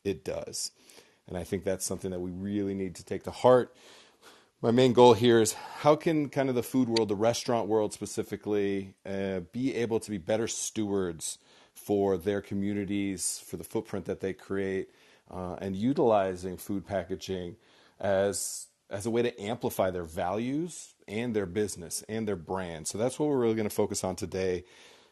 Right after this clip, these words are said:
because, you know, one of the big numbers that always gets me is, you know, eighty million tons of packaging waste annual in the United States. And, uh, the food world has a, a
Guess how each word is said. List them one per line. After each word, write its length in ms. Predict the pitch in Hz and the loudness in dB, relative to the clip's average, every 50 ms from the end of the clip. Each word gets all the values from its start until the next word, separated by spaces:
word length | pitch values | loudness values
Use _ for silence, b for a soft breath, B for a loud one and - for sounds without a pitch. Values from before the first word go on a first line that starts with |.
| B B - | B B -12
because, 640 | 107 - - 113 104 202 190 - - - - - - B B B B B B - | -12 2 4 4 4 4 2 0 -2 -2 -4 -8 -14 B B B B B B -6
you 80 | 107 | -4
know, 80 | 101 101 | -2 0
one 120 | 107 113 | 0 0
of 80 | 104 90 | 0 -2
the 60 | - | -4
big 180 | - 113 113 107 | -2 -2 -2 -2
numbers 380 | 107 104 104 101 104 98 90 | -2 -4 -2 0 -2 -2 0
that 140 | - 101 95 | -2 -2 0
always 260 | 104 104 101 98 92 | 2 2 0 0 -2
gets 300 | - - 107 101 - - | -2 -2 -2 -2 -2 -4
me 160 | 107 107 101 101 | -4 -2 -2 -2
is, 260 | 95 90 - - - | -2 -2 -4 -6 -6
you 60 | 87 | -10
know, 100 | 80 80 | -12 -8
eighty 240 | - 101 110 110 110 | -2 -2 0 0 0
million 460 | 107 104 104 107 107 107 104 104 95 | 0 2 4 4 4 4 2 -2 -4
tons 400 | 95 - - - 110 110 107 98 | -6 -8 -4 -2 -2 0 0 -2
of 140 | - 90 - | -4 -4 -6
packaging 580 | - - 107 107 95 113 101 - 98 92 92 90 | -2 0 0 0 0 -2 -8 -6 -8 -8 -6 -6
waste 340 | 92 92 90 95 - - - | -6 -6 -6 -10 -12 -16 -12
annual 480 | - 101 98 98 101 95 92 87 90 - _ - | -10 -8 -6 -4 -4 -4 -4 -6 -8 -10 _ -14
in 80 | 92 | -10
the 80 | 92 95 | -8 -8
United 340 | 92 90 90 90 87 85 - | -6 -6 -6 -6 -8 -8 -10
States. 460 | - - 92 87 - - - - - B B B B B B B B B B B B | -10 -8 -8 -10 -8 -10 -12 -16 -16 B B B B B B B B B B B B
And, 480 | 90 92 92 92 92 95 92 87 - | -8 -8 -6 -6 -6 -6 -8 -8 -4
uh, 260 | 80 95 95 92 90 90 | -2 -2 0 0 -2 -4
the 120 | 90 92 | -6 -8
food 220 | - - 107 - | -4 -4 -6 -2
world 220 | - 98 95 92 - | 0 0 0 0 -2
has 160 | 101 98 90 | -4 -8 -6
a, 200 | 95 92 90 - _ | -4 -6 -6 -6 _
a 160 | 92 95 92 | -12 -12 -12